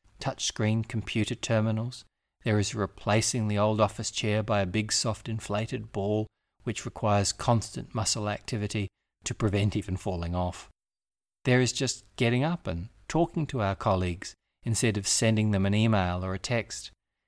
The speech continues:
There are opportunities everywhere to get off our backside and move.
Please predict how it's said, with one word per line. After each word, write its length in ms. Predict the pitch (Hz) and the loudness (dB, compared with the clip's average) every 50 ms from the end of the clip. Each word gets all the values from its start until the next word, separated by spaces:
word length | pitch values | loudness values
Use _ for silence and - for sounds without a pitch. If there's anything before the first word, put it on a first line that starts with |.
| _ _ | _ _
There 180 | - 117 107 107 | 2 4 4 4
are 120 | 113 - | 4 2
opportunities 880 | - - - - - - - 131 120 113 110 - - 113 107 101 - - - _ | -2 -8 -8 -8 -6 -2 0 0 2 2 0 0 0 0 0 0 0 -4 -8 _
everywhere 640 | - 135 123 123 135 117 110 104 95 87 85 85 82 - - - - - - | 2 2 2 4 4 2 2 0 0 -2 -2 -4 -6 -8 -14 -20 -20 -18 -14
to 80 | - 101 | -12 -10
get 240 | 90 - 104 101 98 | -6 -4 -4 -2 -2
off 200 | 104 104 - 113 | -2 -2 -2 -2
our 140 | 107 104 | -4 -2
backside 680 | 98 95 92 92 - - - - 92 90 87 87 87 - - _ _ _ | -2 -2 -2 -2 -4 -4 -4 -4 -2 -2 -2 -4 -6 -8 -14 _ _ _
and 300 | - 131 101 90 85 85 | -14 -10 -8 -6 -4 -4
move. 540 | 85 90 101 110 107 98 90 85 82 - - | -2 -2 0 2 2 2 0 -2 -4 -8 -14